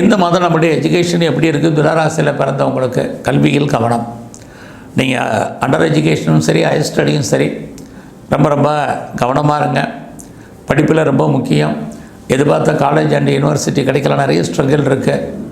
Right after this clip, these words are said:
அதனால பொறுமையா நிதானமாகவும் இருங்க.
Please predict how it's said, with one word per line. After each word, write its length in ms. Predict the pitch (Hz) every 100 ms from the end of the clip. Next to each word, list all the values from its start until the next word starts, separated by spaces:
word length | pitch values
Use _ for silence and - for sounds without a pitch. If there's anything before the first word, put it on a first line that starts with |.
| - - - - - - -
அதனால 320 | 151 160 156 131 107 - - - -
பொறுமையா 380 | 151 165 165 156 147
நிதானமாகவும் 640 | 147 160 151 143 139 143 135
இருங்க. 200 | 139